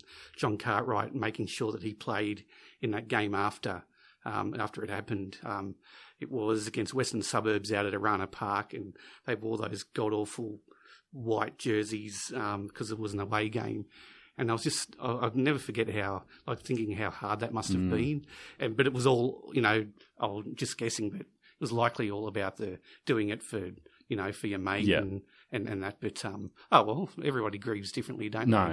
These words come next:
Speaker 1: they?
Speaker 2: yeah.
Speaker 1: That, that's the, the t-,
Speaker 2: Yeah.
Speaker 1: tired line, but they do, don't they? If, if footy at the time helped them, um, get through that awful week,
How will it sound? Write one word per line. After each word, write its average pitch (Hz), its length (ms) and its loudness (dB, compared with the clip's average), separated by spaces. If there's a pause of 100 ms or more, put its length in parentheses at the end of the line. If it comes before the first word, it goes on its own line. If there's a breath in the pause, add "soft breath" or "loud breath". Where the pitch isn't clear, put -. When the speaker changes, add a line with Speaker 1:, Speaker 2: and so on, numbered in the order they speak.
(160)
Speaker 1:
they? 104 80 4
Speaker 2:
yeah. 92 120 8
Speaker 1:
That, 151 160 8
that's - 200 6
the, 101 140 -4
the 139 160 -8
t-, 104 280 4
Speaker 2:
Yeah. 82 180 8 (180)
Speaker 1:
tired 117 340 8
line, 120 280 6
but 117 220 -4
they 120 140 4
do, 123 200 6
don't 120 160 4
they? 107 160 2
If, 127 200 -6 (400 loud breath)
if 139 100 0
footy 143 280 4
at 120 100 6
the 101 60 -4
time 107 280 2
helped 110 280 -2
them, 104 340 0 (400 loud breath)
um, 98 280 -2
get - 240 -2
through 110 220 0
that 98 200 -2
awful 117 380 -4
week, 110 440 -2